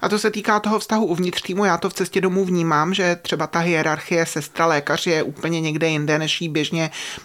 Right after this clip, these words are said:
jako znám, když někam třeba přijdu jako pacient nebo když mluvím s přáteli, kteří ve zdravotnictví v tom většinovém pracují. Ale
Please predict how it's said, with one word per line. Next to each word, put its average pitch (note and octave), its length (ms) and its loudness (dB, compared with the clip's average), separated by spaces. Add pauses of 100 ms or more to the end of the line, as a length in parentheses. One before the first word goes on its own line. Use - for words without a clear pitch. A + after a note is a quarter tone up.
jako D#3+ 240 0
znám, D3+ 260 2
když D3+ 180 -4
někam D#3 280 -4
třeba D#3 280 -2
přijdu D#3 280 -2
jako D3 220 -2
pacient D3+ 520 0
nebo D3 200 -2
když D3 160 -4
mluvím D#3 260 -4
s - 60 -8
přáteli, F3+ 440 0
kteří E3 280 -2
ve D#3 120 0
zdravotnictví D#3 880 -2
v - 40 -10
tom E3 140 -2
většinovém D#3+ 680 0
pracují. E3+ 480 0
Ale F3 220 4